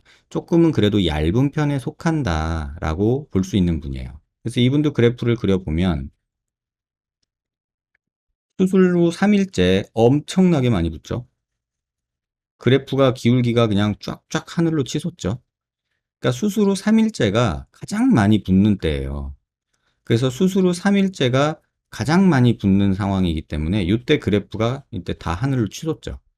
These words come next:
그러다가 이 개월째 되면은 갑자기 확 꺾여서 수술 전 상황으로 돌아가요.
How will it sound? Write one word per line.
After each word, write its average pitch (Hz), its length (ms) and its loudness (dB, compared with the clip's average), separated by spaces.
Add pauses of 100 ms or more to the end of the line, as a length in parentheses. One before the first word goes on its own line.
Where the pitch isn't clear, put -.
(760)
그러다가 156 380 2
이 127 240 2
개월째 180 480 4
되면은 127 400 2
갑자기 123 340 -2
확 - 340 -12
꺾여서 151 760 -2
수술 180 320 -2
전 101 260 0
상황으로 127 400 2
돌아가요. 67 480 -8